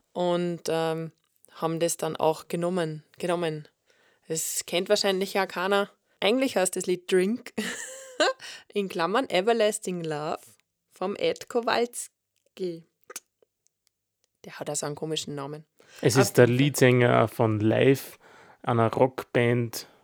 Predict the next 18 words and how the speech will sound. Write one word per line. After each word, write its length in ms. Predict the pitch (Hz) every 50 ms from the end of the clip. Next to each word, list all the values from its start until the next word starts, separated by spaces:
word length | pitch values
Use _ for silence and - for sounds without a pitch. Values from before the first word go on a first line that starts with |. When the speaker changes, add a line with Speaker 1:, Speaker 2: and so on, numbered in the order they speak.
| _
Speaker 2:
Und 140 | - 147 120
die 60 | 135
Nummer 340 | 120 127 127 127 127 127 123
hat 160 | 123 123 120
uns 500 | 120 120 120 123 120 - - - - -
auf 220 | - 127 120 - -
unserem 400 | 147 127 117 127 127 117 120 135
ersten 760 | - - 123 123 127 - - - 131 123 123 120 120 113 120
Roadtrip, 600 | 127 131 139 135 - - - 135 127 123 - -
unserem 340 | 143 131 120 - 127 123 131
Urlaub 560 | 156 139 135 135 139 131 127 127 123 - -
damals 600 | - 127 123 120 120 120 123 120 - - - -
sehr 180 | - 127 117 117
lang 300 | 120 120 120 120 123 113
begleitet. 720 | 123 117 - 117 113 113 120 120 - 127 120 117 120 -
Wir 120 | 139 127 113
haben 180 | 123 123 120
in 300 | 120 127 117 117 117 113